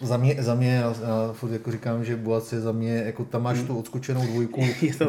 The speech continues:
Speaker 1: Beterbiev, Bivol, eh, v té polotěžké váze. Myslím si, že Boat je schopen jako třeba toho stárnoucího Beterbieva by byl schopen za rok, za dva i porazit.
Speaker 2: Hmm.
Speaker 1: U Bivola si nejsem tak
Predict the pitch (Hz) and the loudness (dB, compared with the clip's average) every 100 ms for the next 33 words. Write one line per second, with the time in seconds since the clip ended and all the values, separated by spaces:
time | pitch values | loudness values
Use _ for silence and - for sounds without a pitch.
0 | 143 131 120 131 131 107 104 107 123 131 | 4 4 4 2 2 0 0 2 2 2
1 | 139 - 117 113 - 131 123 123 127 - | 0 -2 -4 -6 -8 -6 -4 -2 -4 -6
2 | 131 123 120 127 120 110 117 - 120 107 | -4 -2 -2 0 -2 -2 -6 -4 -4 0
3 | 110 110 127 117 - 107 113 113 110 113 | 0 0 -4 -6 -6 -6 -4 -4 -4 -8
4 | - 107 113 110 - - - _ _ 117 | -6 -2 -2 -2 -8 -20 -20 _ _ -6
5 | 110 110 107 110 - 120 117 107 113 107 | -2 -2 -2 -6 -4 -4 -2 -2 -2 -2
6 | 117 113 117 113 110 113 - - 113 113 | -2 0 0 0 -2 -4 -6 -6 -4 -2
7 | 110 107 104 110 107 107 110 107 107 101 | -2 -2 -2 0 -2 0 -2 -2 -2 -2
8 | 101 160 208 - - - - - - _ | -2 -2 -4 -8 -20 -20 -20 -20 -20 _
9 | _ 107 92 95 92 110 110 117 113 - | _ -12 -12 -14 -6 -4 0 0 0 -2
10 | 110 107 107 123 117 | -2 -2 -4 -4 -4